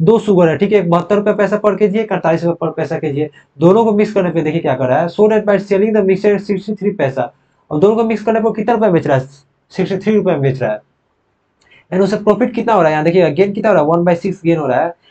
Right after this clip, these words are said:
तो सबसे पहले हम लोग सीपी निकाल लेते हैं। यहाँ देखिए, यहाँ selling दिया हुआ है, तो हम लोग कैसे निकालेंगे? देखिए,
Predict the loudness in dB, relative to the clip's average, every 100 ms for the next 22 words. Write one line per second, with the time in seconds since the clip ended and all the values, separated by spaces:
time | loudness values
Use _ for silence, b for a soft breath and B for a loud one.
0 | b -2 -2 0 0 0 -2 -2 0 0
1 | 0 0 -2 -2 -2 0 0 0 0 2
2 | 2 2 0 0 -4 -6 _ 0 0 2
3 | 2 2 2 2 2 -2 0 -2 -2